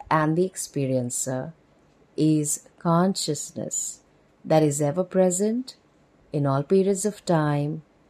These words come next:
is limitless, which is you. You matter. Your life matters. What you do with your life matters. Thank you for listening.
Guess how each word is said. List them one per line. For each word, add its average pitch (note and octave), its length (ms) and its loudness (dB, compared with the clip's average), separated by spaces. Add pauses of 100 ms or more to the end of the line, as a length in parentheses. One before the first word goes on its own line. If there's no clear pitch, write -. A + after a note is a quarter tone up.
(360)
is D3 260 -2
limitless, F#3 920 0 (380)
which D#3 600 -2 (260)
is C#3 520 -2 (560)
you. C#3+ 380 0 (1500)
You A#3 240 10
matter. D#3+ 680 2 (600)
Your E4 200 8
life F#3+ 420 4
matters. C#3+ 840 -2 (420)
What D4 300 6
you D#4 100 4
do B3+ 220 6
with B3+ 260 6
your E3+ 160 4
life D3+ 480 0
matters. C#3 920 -2 (560)
Thank D4+ 360 6
you E3+ 340 6
for F3 220 6
listening. D3+ 800 0